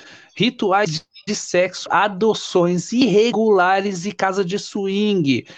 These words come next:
Abre aspas, descontru-, desconstruindo Flor de Lis. Flor de Lis ofereceu a filhas sexualmente a pastores evangélicos, diz testemunha.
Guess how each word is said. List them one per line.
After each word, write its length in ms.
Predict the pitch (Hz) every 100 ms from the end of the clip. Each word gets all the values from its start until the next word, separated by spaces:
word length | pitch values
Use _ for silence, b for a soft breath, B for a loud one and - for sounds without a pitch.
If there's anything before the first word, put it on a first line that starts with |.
| B -
Abre 340 | 135 135 143
aspas, 500 | 147 190 - 202 180
descontru-, 640 | 160 208 226 220 220 - 156 -
desconstruindo 920 | 175 214 - 170 - 180 190 214 254
Flor 160 | - 190
de 120 | 214
Lis. 400 | 208 226 156 -
Flor 260 | - 170
de 140 | 175 180
Lis 120 | 180
ofereceu 580 | 202 214 196 196 190 196
a 60 |
filhas 1040 | 185 - - - 214 262 262 269 - - - _ - - - _ _
sexualmente 800 | 285 294 - - 247 202 196 202
a 60 | 220
pastores 720 | - 240 - - 208 214 190
evangélicos, 1080 | 208 214 220 151 160 190 196 147 - 131 131
diz 240 | 143 143
testemunha. 800 | - 185 - 208 202 214 170